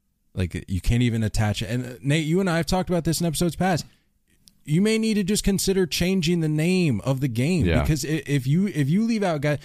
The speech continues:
Speaker 1: that's only two. I mean, there, you, we're talking Tommy Edman, Ty France. There's, there's, the list goes on and on. If you don't
Speaker 2: Yeah.
Speaker 1: have guys like that in the All-Star game,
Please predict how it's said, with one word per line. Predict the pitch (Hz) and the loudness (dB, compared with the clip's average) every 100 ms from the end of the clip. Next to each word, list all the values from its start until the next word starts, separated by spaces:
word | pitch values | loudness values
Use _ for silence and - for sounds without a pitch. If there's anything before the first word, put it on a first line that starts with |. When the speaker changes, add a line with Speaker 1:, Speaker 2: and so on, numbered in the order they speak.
| - | -6
Speaker 1:
that's | 156 208 233 | -2 -2 0
only | 220 127 | 0 0
two. | - 156 101 95 | 2 2 2 0
I | |
mean, | 120 139 | 2 2
there, | 170 | 0
you, | - 160 165 | 0 -2 -2
we're | 139 151 | -4 -4
talking | - 147 131 113 92 - - | -2 -2 0 -2 -4 -12 -10
Tommy | - 117 135 104 | -4 -2 0 0
Edman, | 123 127 127 123 | 0 2 2 2
Ty | - 113 117 | 0 0 -2
France. | - 110 117 113 | -2 -2 -2 -2
There's, | 139 151 135 131 | -2 -2 -4 -6
there's, | 139 156 127 107 - | -2 -2 -4 -12 -6
the | 123 | -2
list | 131 160 - | 0 0 0
goes | 131 123 | 0 2
on | 117 | 2
and | 107 | 2
on. | 123 95 - - - | 0 -2 -6 -18 -8
If | 110 113 | -4 2
you | 165 | 2
don't | 202 | 4
Speaker 2:
Yeah. | 170 156 | 4 2
Speaker 1:
have | 156 113 | 2 0
guys | 120 139 123 | 0 0 0
like | 131 104 | -2 0
that | 107 120 127 | 0 0 -2
in | 123 | -2
the | 110 | -2
All-Star | 92 107 - 123 127 | -2 -2 -2 -2 -2
game, | 131 131 | 0 0